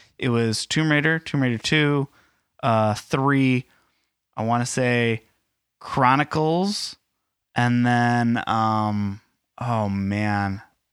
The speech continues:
there's about five games in the series, uh, as a whole. It was,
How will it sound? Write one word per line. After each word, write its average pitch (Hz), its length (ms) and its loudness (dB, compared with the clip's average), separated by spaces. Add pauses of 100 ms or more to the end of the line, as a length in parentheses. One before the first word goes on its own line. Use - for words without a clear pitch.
(120)
there's 127 100 -6
about 123 360 -2
five 127 580 0
games 113 380 -2
in 101 100 -4
the 98 80 -8
series, 104 680 -6 (220)
uh, 104 420 0
as 104 160 -4
a 104 60 -6
whole. 107 300 -2
It - 100 -6
was, 107 380 -4